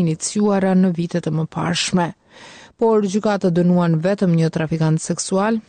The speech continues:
një rënje kjo e madhe krahasuar me katërmbëdhjetë trafikant të dënuar në vitin dy mijë njëzet e tre, thekson raporti. Ai u dënua me tetë muaj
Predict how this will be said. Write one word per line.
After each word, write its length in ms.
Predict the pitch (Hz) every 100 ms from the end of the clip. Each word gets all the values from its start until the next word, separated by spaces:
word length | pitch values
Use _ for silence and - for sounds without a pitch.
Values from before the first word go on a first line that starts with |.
| -
një 140 | 165
rënje 300 | 175 170 165 165
kjo 140 | - 208 226 -
e 80 | 170
madhe 460 | 160 165 175 208 247
krahasuar 480 | 233 180 165 226 202
me 100 | 175
katërmbëdhjetë 800 | - 254 - 208 185 180 208 -
trafikant 480 | 175 - 196 190
të 80 | 175 165
dënuar 320 | 170 202 196
në 60 | 165
vitin 320 | 190 190 170
dy 120 | 165 208
mijë 200 | 196 175
njëzet 380 | 190 196 175 208
e 20 |
tre, 220 | 214 185 190
thekson 480 | 190 180 175 165
raporti. 560 | 151 156 147 156 165 170 165 _ - - - -
Ai 160 | 202
u 80 | 185
dënua 460 | 160 156 160 185 214
me 140 | 180
tetë 320 | - 202 - 175
muaj 220 | 170